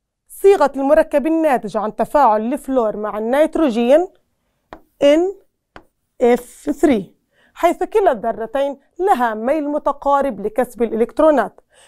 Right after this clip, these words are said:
ذرة النيتروجين تحتوي على خمسة إلكترونات تكافؤ، إذن تحتاج إلى ثلاثة إلكترونات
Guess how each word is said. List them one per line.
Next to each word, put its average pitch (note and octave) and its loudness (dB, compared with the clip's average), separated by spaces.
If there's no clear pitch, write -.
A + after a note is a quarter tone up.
ذرة F4 -2
النيتروجين B3+ -10
تحتوي B3+ -4
على G#3+ -6
خمسة C4 -8
إلكترونات G#3+ -4
تكافؤ، - -4
إذن D#4+ 2
تحتاج C4 -2
إلى G#3+ -6
ثلاثة C4+ -2
إلكترونات C4 -4